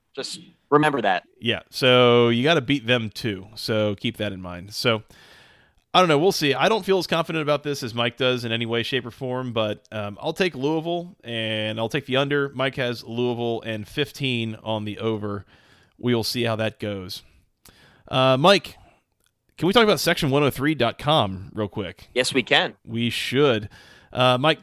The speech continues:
Speaker 2: section one oh three dot com, of course, is your home for going and buying gear, uh, for Georgia Tech in particular, gear that has official word marks on it, gear that is in the color of the official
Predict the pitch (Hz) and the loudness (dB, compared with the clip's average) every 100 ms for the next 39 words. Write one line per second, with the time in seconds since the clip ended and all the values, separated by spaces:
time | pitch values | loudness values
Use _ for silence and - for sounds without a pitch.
0 | - - - 214 226 185 165 165 139 151 | -10 -4 -2 0 2 2 4 2 2 0
1 | 151 139 - 151 131 117 113 113 98 151 | -2 -2 -2 -2 -2 -4 -4 -4 -2 0
2 | 143 110 104 - - 127 123 139 120 110 | 0 -2 -8 -16 -14 -10 -6 -6 -4 -4
3 | 127 135 117 107 127 123 104 107 - _ | -2 -2 -4 -4 -2 -2 -4 -8 -16 _
4 | - 117 110 - 120 139 147 120 147 139 | -8 -6 -4 -2 0 2 2 2 2 2
5 | 123 110 - 214 170 135 117 - - - | 0 -4 0 0 2 0 -2 -6 -20 -20
6 | _ - 131 165 147 110 135 131 123 123 | _ -6 0 0 0 0 2 2 -2 -2
7 | 143 123 120 101 104 143 185 208 180 185 | 0 0 -2 -2 -4 -2 -4 -6 -6 -6
8 | 220 - _ _ 120 107 170 113 110 110 | -8 -12 _ _ -18 -10 -6 -4 -2 -2
9 | 117 113 107 117 117 120 110 - 147 151 | 0 0 -2 -4 -6 -8 -6 0 2 2
10 | 139 120 110 - 160 - 123 113 | 0 0 -4 -2 -2 0 -2 -2